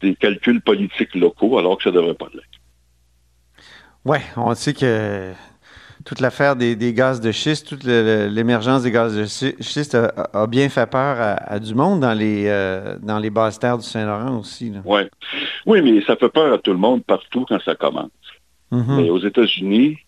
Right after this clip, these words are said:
Speaker 1: il y a un président qui l'a autorisé, puis c'est pas Trump, c'est Barack Obama. Et dès le moment où il a utilisé, où il a autorisé la production de gaz de schiste,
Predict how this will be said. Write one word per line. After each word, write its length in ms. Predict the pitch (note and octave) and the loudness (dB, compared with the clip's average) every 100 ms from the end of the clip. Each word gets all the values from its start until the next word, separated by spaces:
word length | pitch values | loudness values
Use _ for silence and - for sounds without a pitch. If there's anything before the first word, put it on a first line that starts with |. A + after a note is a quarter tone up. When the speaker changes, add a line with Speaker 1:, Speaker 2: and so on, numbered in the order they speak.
| - | -4
Speaker 1:
il 60 | |
y 40 | F2+ | -2
a 40 | |
un 60 | E2+ | -2
président 500 | F#2+ F#2+ - G#2+ B2+ | -2 -2 -2 -2 0
qui 180 | F#2+ F#2 | 0 2
l'a 80 | |
autorisé, 600 | F2+ F#2 E2+ E2+ D2 E2+ - | 2 2 -4 -4 -6 -8 -8
puis 80 | - | -6
c'est 120 | C#3+ | 0
pas 140 | A#2+ | 0
Trump, 440 | G2+ - A#2 D3 C#3 _ _ _ - | 0 0 -2 -4 -14 _ _ _ -6
c'est 100 | F2 | 0
Barack 380 | F#2+ F#2 G2+ E2 | 2 2 0 -2
Obama. 360 | D2 D2 - _ _ _ _ _ | -4 -8 -10 _ _ _ _ _
Et 100 | - D#2+ | -10 -10
dès 400 | E2+ B2+ D3+ A2+ | 2 6 6 6
le 160 | F#2 | 2
moment 480 | F#2+ G#2+ G2 F#2+ A#2+ | 4 2 2 0 0
où 220 | G#2+ F2 | -2 -2
il 100 | E2 | 0
a 20 | |
utilisé, 720 | F2 - - F2+ D#2 F2 G2+ F#2+ | 0 -2 -10 -10 -4 0 0 0
où 140 | F2 | -2
il 120 | F2 | 0
a 60 | F2+ | 2
autorisé 600 | F2+ A2 G2+ G2 D#2+ A2 | 2 0 -2 -4 -2 0
la 100 | F#2 | 2
production 500 | F2 E2+ - G2+ F#2+ | 0 -2 -4 -2 0
de 60 | |
gaz 240 | F2 F2 D2+ | 2 2 2
de 120 | D#2+ | -4
schiste, 280 | - G#2 | -4 -10